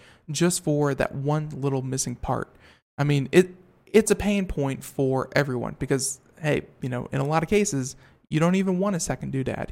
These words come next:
You just wanted that one little fastener. But at any point, they said that Amazon added the feature to its, uh, to its I O S app a couple of weeks back, and, um,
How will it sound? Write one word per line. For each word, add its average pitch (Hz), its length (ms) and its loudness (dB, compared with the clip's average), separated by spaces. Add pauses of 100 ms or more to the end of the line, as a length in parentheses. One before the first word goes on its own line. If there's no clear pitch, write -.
You 143 80 -6
just 135 240 -4
wanted 143 260 -4
that 127 160 -4
one 139 340 -2
little 131 360 -4
fastener. - 600 -6 (800)
But 202 360 4
at 196 140 8
any 262 180 4
point, - 260 -4 (1300)
they 160 140 4
said 185 180 6
that 180 160 4
Amazon 208 460 6
added 156 280 2
the 139 140 2
feature 202 440 -4
to 143 220 0
its, 135 140 -2 (320)
uh, 127 360 -2
to 156 140 2
its - 160 -2
I 156 120 2
O 156 100 2
S 143 220 0
app 196 320 -2 (480)
a 143 80 4
couple 165 340 2
of 139 220 0
weeks 131 240 -2
back, 196 500 0 (460)
and, 170 600 4
um, 170 460 4